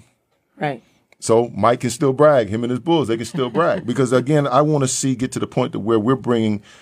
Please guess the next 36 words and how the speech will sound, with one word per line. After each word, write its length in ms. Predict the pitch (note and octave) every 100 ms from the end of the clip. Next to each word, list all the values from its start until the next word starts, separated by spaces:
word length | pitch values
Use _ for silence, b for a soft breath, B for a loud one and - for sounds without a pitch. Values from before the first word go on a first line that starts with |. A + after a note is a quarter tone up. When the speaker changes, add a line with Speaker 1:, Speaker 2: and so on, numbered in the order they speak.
| B
Speaker 2:
more 260 | G#2 A2 G#2
of 220 | G2+ F#2+
a, 20 | F#2 G2+
a, 160 | G2 - G2
a 40 |
collective 520 | - G2+ G2 A2 G2+
team 420 | - - D#3 C#3 A2+
together 360 | F2+ G2 F#2+
so 140 | F#2 G2
that 140 | F#2+
we're, 200 | F#2+ G2 - - _
we're, 220 | - G#2+ F#2+
the, 300 | F#2 - C#3+
we're, 200 | G#2+ G2+
they're 160 | G#2
not 220 | G#2 C3+ B2+
just 120 | A#2+
winning 240 | B2 G#2+
the 80 | G2
regular 300 | F#2+ C3+ C#3
season, 260 | A2 G2 F#2+
we're 80 |
not 160 | G#2+ A#2+
just 220 | A#2 G2
getting 260 | F#2 C3 C#3+
to 120 | C3
the 80 | G2
championship, 480 | G2+ G2 G2+ - -
but 80 | G2+
we're 120 | F#2+
winning 340 | F#2+ A2 D3 C#3
those 140 | A2
championships 540 | - F#2 G#2 - - G2+
in 60 |
the 60 | F#2+
community. 420 | - F#2+ F#2+ F#2+